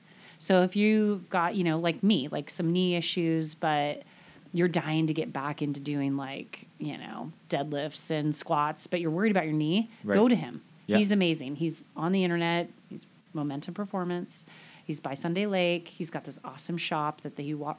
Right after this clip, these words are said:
Speaker 1: he works out of. He's open early, so you can make it there before work. Um, but yeah, I adore him too. So those, I mean, there's a lot, but those are the first two that kinda pop into my mind.
Speaker 2: Nice.
Speaker 1: Yeah.
Speaker 2: All right. All right, and lastly, what piece of advice would you give your twenty-year-old self?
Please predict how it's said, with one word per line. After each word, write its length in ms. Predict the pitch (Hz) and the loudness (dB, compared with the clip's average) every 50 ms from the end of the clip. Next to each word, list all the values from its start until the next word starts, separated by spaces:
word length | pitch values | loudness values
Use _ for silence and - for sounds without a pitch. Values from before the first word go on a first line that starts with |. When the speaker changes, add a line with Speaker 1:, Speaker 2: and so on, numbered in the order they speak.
| - 156 | -10 -8
Speaker 1:
he 140 | 156 165 | -6 -4
works 260 | 156 151 160 156 - - | -4 -4 -4 -6 -6 -6
out 180 | 143 135 143 | -6 -4 -4
of. 220 | 143 147 151 147 147 - - - - - - | -2 -4 -4 -6 -10 -14 -20 -20 -20 -16 -10
He's 140 | - 156 143 | -8 -4 -2
open 260 | 160 165 160 185 190 196 | -2 0 0 0 2 2
early, 440 | 190 190 185 185 185 180 180 175 180 | 4 4 4 4 4 4 2 2 0
so 160 | 175 - 175 | 0 -2 -2
you 80 | 160 | -2
can 220 | 151 - 170 156 156 | -2 -2 -2 0 0
make 200 | 156 151 156 - | 0 0 0 -2
it 100 | 185 175 | -4 -4
there 220 | - 160 156 160 160 | -2 -2 -2 -2 -4
before 340 | 151 143 - 160 160 170 | -4 -6 -6 -4 -4 -2
work. 480 | 170 165 165 160 160 160 160 - - - - - - - - - - - - - - - | -2 -2 -2 -2 -2 -4 -6 -8 -14 -20 -20 -20 -20 -20 -20 -20 -20 -20 -20 -12 -4 0
Um, 380 | 170 165 165 160 156 151 147 | 2 2 4 4 2 2 0
but 120 | 143 165 165 | 0 2 2
yeah, 200 | 165 160 139 135 - - | 4 4 2 0 -2 -4
I 80 | 170 | -2
adore 360 | 160 151 147 175 165 175 170 | -2 0 2 2 4 4 4
him 280 | 165 160 170 160 160 156 | 2 2 2 2 2 0
too. 320 | 156 - - 151 139 - | -2 -4 -6 -6 -6 -6
So 200 | - - - 185 | -8 -6 -6 -4
those, 340 | 165 165 180 185 185 185 180 - | 0 2 4 4 4 2 0 -2
I 40 | - | -2
mean, 180 | 180 196 190 180 | 0 2 4 4
there's 140 | 185 180 165 | 4 2 2
a 60 | 180 | 0
lot, 340 | 165 156 156 151 151 160 - | -2 -2 -2 -2 -2 -2 -4
but 100 | - 151 | -2 -2
those 200 | 160 156 147 147 | -2 -2 -2 -2
are 100 | 156 156 | -2 -2
the 120 | 151 147 | -2 -4
first 400 | 143 - - 165 160 160 - - | -6 -6 -8 -8 -8 -8 -8 -8
two 140 | - - 151 | -6 -6 -6
that 100 | 143 - | -6 -6
kinda 200 | - - - - - | -8 -10 -10 -10 -10
pop 280 | - - 87 - - | -10 -12 -14 -14 -12
into 160 | - - - | -14 -12 -12
my 120 | - - 82 | -10 -4 2
mind. 240 | - 147 196 214 165 | 4 4 6 4 2
Speaker 2:
Nice. 280 | - - - - - - | -2 -8 -10 -12 -10 -4
Speaker 1:
Yeah. 260 | 170 165 156 151 147 - - _ - | -2 -2 -2 -2 -4 -8 -14 _ -2
Speaker 2:
All 160 | 123 127 123 | 0 4 4
right. 300 | 120 131 180 - - - - - - - - - - - - - - | 6 6 4 4 0 -4 -10 -16 -18 -18 -18 -18 -18 -20 -20 -4 0
All 140 | 139 156 156 | 4 4 6
right, 180 | 165 175 180 - | 6 4 4 2
and 180 | 156 156 151 | -2 0 0
lastly, 400 | 151 156 170 180 175 - 180 170 | 2 2 2 2 2 4 4 4
what 260 | 151 143 175 196 - | 6 6 4 4 4
piece 240 | - 233 226 214 - | 4 2 2 2 2
of 60 | 208 | 2
advice 380 | 190 175 139 147 143 143 139 - | 4 6 8 8 8 8 6 4
would 120 | 151 139 123 | 2 2 2
you 60 | 127 | 4
give 180 | 127 139 127 117 | 4 4 6 6
your 120 | 123 120 | 4 4
twenty-year-old 580 | 120 - 127 120 117 113 107 104 104 101 95 - | 4 2 2 4 4 4 4 4 4 4 2 0
self? 320 | - - 50 - - - | -4 -4 -6 -6 -12 -18